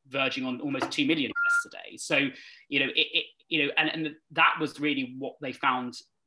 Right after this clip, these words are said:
how, you know, one of the challenges in terms of knowing when to lock down, how quickly, et cetera. And when that information then came out or, you know,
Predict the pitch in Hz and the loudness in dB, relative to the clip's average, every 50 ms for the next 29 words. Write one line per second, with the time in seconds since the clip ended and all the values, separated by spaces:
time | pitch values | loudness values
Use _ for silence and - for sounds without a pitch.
0 | _ _ - - 160 143 135 127 - 147 143 139 127 123 - _ - 135 127 151 | _ _ -2 2 2 2 2 0 -2 -4 -4 -4 -6 -8 -12 _ -10 -2 0 2
1 | 147 139 135 135 - - - 185 190 180 160 143 - 110 98 - 117 117 107 - | 2 2 0 -4 -2 2 2 4 4 4 0 0 -2 -4 -8 -8 -10 -10 -6 -4
2 | 139 127 120 123 123 127 127 127 127 123 120 113 113 123 127 127 120 - 123 123 | -2 -2 -2 -2 -2 0 2 2 2 2 0 0 -2 0 0 0 -2 -4 -6 -6
3 | - - - 131 131 127 120 120 - 131 131 127 - - 127 - - - 131 120 | -6 -2 2 2 4 4 2 2 0 0 0 0 -2 -6 -8 -8 -8 -12 -10 -8
4 | 120 - - - - - 151 139 - - - 127 113 123 127 131 156 160 151 147 | -8 -10 -10 -10 -2 2 2 2 2 0 -8 -8 -6 -4 0 2 4 4 4 6
5 | 143 135 - 101 - - - - - - 143 135 131 135 139 139 135 131 - 131 | 6 6 6 6 4 2 0 -2 -4 -2 -2 0 0 0 0 0 0 0 0 0
6 | 127 131 131 127 - - 139 131 131 123 120 123 _ _ _ _ _ - - 165 | 0 0 0 -2 -2 -6 -6 -6 -6 -6 -8 -10 _ _ _ _ _ 4 6 6
7 | 139 120 120 - - - _ - - 143 131 120 117 135 131 - - - 135 127 | 6 4 2 -4 -10 -16 _ -16 -12 -8 -8 -6 -6 -8 -8 -10 -6 -4 -2 -2